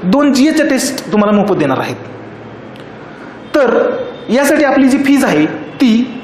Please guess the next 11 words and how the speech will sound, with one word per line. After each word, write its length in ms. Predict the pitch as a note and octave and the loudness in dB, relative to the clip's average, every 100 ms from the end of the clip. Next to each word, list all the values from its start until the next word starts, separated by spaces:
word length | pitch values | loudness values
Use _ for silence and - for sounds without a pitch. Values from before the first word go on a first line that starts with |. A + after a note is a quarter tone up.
| - - | -14 -2
ऑफलाईनसाठी 840 | G#3+ C4 C#4+ C#4+ C#4 C#4 C#4 C#4 - | 0 2 4 4 2 4 4 2 -2
अकराशे 340 | G3+ B3+ C#4 C#4 | -2 0 2 4
नव्याण्णव 300 | C4 B3+ B3+ | 4 6 4
रुपये 220 | B3 A#3+ | 2 2
आहे 260 | G#3+ A3 | 2 0
आणि 200 | - G3 G#3 | 0 0 0
ऑनलाईनसाठी 600 | A3+ A#3+ B3+ B3 A3+ G3+ G#3 - - - - - - - | 2 2 2 2 0 0 -2 -6 -12 -14 -14 -14 -12 -4
सातशे 280 | C4 B3+ C4+ | -2 2 2
नव्याण्णव 280 | A3 F#3+ | 4 2
रुपये 200 | E3+ D3 | 2 0
आहे. 300 | C#3 - - | -2 -4 -10